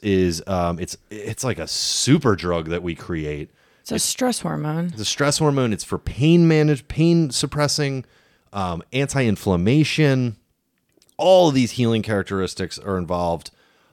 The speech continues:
Speaker 1: Um, but really, uh, doctor, scientists think the reason it's being rushed to the site is that it's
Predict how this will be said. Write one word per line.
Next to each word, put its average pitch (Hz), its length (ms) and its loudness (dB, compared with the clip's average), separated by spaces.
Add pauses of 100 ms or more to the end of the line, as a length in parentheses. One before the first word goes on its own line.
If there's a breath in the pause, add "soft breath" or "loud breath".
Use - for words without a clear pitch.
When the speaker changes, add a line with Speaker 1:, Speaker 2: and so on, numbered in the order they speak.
(120 soft breath)
Speaker 1:
Um, 90 220 -8
but 92 140 -4
really, 143 420 4
uh, 92 240 -12 (360)
doctor, 104 420 2
scientists 107 480 0
think 101 180 -2
the 98 100 0
reason 95 320 2
it's 85 100 -2
being 92 240 -2
rushed 92 300 -2
to 92 80 -6
the 87 80 0
site 135 240 4
is 95 120 0
that 92 120 0
it's - 200 -4